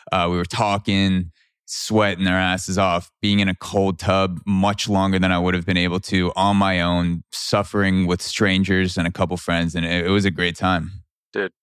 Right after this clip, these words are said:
Speaker 2: totally. And, eh, you know, when I see this in group coaching settings a lot, like, when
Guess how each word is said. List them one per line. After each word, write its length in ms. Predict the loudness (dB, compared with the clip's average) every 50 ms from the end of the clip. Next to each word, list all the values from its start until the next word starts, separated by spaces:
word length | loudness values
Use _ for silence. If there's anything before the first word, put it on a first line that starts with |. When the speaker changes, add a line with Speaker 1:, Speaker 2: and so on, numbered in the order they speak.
| _ _ _ _
Speaker 2:
totally. 400 | -2 -2 0 0 0 -2 -2 -4 -4 -4
And, 340 | -2 -2 0 -2 -2 -4 -10 _ _ -12
eh, 80 | -10 -8 -8 -8 -10 -12 -14 -16 -10 -4
you 100 | -2 0
know, 120 | 2 2
when 560 | 2 2 2 2 2 2 0 0 -2 -4 -6 -10 _ _ _ _ _ _ _ _ _ _ _ _ _ _ _ _ -4
I 60 | -4
see 140 | -2 -2 -2
this 160 | -2 -2 -2
in 100 | -4 -8
group 240 | -4 -2 -2 -2 0
coaching 320 | 2 0 0 0 -2 -8 -6
settings 360 | -2 -2 -2 -2 -2 -4 -6
a 80 | -4
lot, 300 | 0 2 2 2 2 0 -2
like, 120 | -6 -6 -6
when 600 | -4 -2 -2 0 0 -2 -2 -4 -6 -6 -6 -10